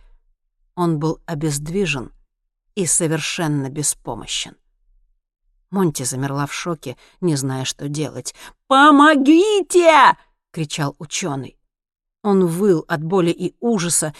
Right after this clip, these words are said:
тщетно пытаясь освободиться. «Снимите! Снимите это с меня!» Монти сделала робкий шаг в его сторону,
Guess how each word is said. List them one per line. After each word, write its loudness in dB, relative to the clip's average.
тщетно -2
пытаясь -2
освободиться. 2
«Снимите! 8
Снимите 8
это 8
с -2
меня!» 8
Монти -2
сделала -4
робкий -8
шаг -8
в -10
его -6
сторону, -6